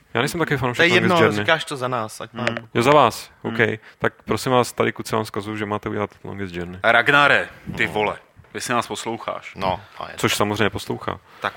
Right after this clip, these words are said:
Speaker 3: už vytáhni tu design bibli pro ten Dreamfall dvě, Longest, Longest Journey tři a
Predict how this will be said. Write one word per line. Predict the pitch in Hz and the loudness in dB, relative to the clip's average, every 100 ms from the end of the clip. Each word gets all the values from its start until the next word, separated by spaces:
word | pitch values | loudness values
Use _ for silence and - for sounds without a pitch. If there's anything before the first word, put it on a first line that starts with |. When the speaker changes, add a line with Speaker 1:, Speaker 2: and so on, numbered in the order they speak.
| 135 | -8
Speaker 3:
už | 120 | -8
vytáhni | 110 113 113 113 | -4 0 0 -2
tu | 110 | -8
design | 113 110 104 110 | -8 -6 -4 -4
bibli | 110 - 110 | -4 -4 -4
pro | 107 | -6
ten | 110 107 | -6 -6
Dreamfall | 101 95 - 107 104 95 | -8 -10 -8 -8 -8 -10
dvě, | 87 101 87 85 90 | -16 -14 -10 -10 -10
Longest, | 95 92 98 - | -12 -12 -14 -14
Longest | 92 92 98 | -14 -14 -12
Journey | 101 92 98 | -12 -12 -12
tři | - 87 85 | -12 -12 -14
a | 92 | -18